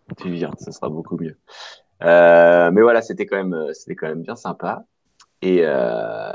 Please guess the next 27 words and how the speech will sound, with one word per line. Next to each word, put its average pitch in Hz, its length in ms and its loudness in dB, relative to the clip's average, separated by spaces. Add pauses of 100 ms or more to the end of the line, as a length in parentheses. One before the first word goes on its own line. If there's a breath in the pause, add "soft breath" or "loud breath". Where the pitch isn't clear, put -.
et 78 100 -10
d'ailleurs, 78 360 0
bah, 69 280 -4
je - 100 -18
sais - 160 -14
pas 82 140 -10
pour - 220 -18
toi, 95 180 -6
mais, 82 160 -4
euh, 69 340 -8 (360)
moi, 98 100 -10
je 92 100 -10
serai 101 280 -8
au 98 120 -4
Geek 92 180 -10
Ferries, 87 360 -8
euh, 78 340 -10 (920)
I 98 200 0
R 90 120 0
L, 104 280 -2
hein, 82 180 -8
le 69 60 -18
sept, - 260 -12
huit, 92 260 -14
neuf, 90 240 -8
euh, 78 140 -8
juin. 82 220 -12